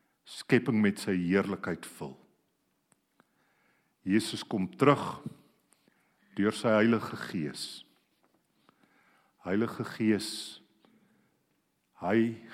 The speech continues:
gee vir ons hierdie insig. As 'n mens net dink aan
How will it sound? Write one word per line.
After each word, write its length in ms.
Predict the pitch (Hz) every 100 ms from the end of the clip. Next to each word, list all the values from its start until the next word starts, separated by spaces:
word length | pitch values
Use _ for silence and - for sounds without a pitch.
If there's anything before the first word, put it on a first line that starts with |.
| -
gee 180 | - 104
vir 200 | - 107
ons 200 | 104 98 - - _ _ _ _ _ 95
hierdie 300 | 123 139 135 -
insig. 560 | 131 117 - - - - - _ _ _ _ _ _ _
As 120 | -
'n 60 | 120
mens 260 | 127 120 147
net 200 | 147 104
dink 280 | 123 123 117
aan 160 | 107